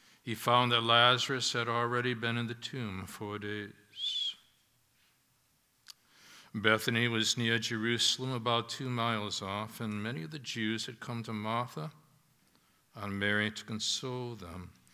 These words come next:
with concerning their brother. So when Martha heard that Jesus was coming, she went and met him. But Mary remained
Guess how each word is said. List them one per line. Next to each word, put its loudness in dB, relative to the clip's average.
with -10
concerning -4
their -4
brother. -4
So 2
when 4
Martha 4
heard 2
that 4
Jesus -2
was -4
coming, -2
she -4
went -4
and -2
met -6
him. -6
But -4
Mary 10
remained 4